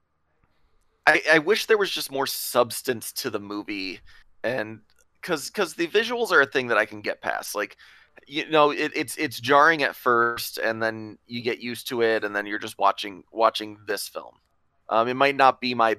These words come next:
my bag, but it's, it's something that I can, I can get past. But there was just no real substance to the film. Like, I thought at one point that the demons were gonna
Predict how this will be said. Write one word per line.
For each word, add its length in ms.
my 160
bag, 500
but 140
it's, 200
it's 200
something 340
that 160
I 80
can, 220
I 100
can 160
get 180
past. 460
But 140
there 120
was 160
just 280
no 340
real 480
substance 580
to 60
the 80
film. 300
Like, 180
I 60
thought 220
at 120
one 160
point 220
that 80
the 80
demons 420
were 80
gonna 260